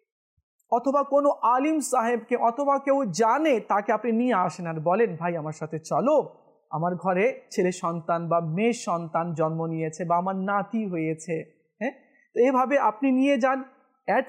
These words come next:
first কি করা হয়? সব কাজ ছেড়ে দিয়ে আজান দেওয়া হয়। এই আ-, বাচ্চার কানে আজান দেওয়ারও আবার অনেকগুলো কথা রয়েছে, কি কেন দেওয়া হয়,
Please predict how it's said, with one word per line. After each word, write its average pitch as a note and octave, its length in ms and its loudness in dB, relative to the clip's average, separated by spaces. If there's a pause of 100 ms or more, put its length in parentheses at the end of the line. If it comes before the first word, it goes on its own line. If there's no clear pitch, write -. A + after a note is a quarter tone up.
first D#4 260 0
কি D#4 120 2
করা C#4 240 2
হয়? D#4 280 0 (380)
সব C4+ 360 2 (200)
কাজ B3+ 460 2
ছেড়ে B3 300 2
দিয়ে C#4 280 2 (120)
আজান A#3 480 2
দেওয়া D#3+ 260 4
হয়। C#3 280 -4 (640)
এই A#3 140 4 (100)
আ-, - 100 -2 (440)
বাচ্চার G#3 360 -2
কানে C4+ 280 0
আজান A#3 380 2
দেওয়ারও C#4+ 340 4
আবার B3+ 260 0
অনেকগুলো B3 560 0
কথা E3+ 260 0
রয়েছে, E3+ 460 -2 (600)
কি G3+ 60 -6
কেন G#3 300 0
দেওয়া E3+ 280 2
হয়, D3+ 220 -4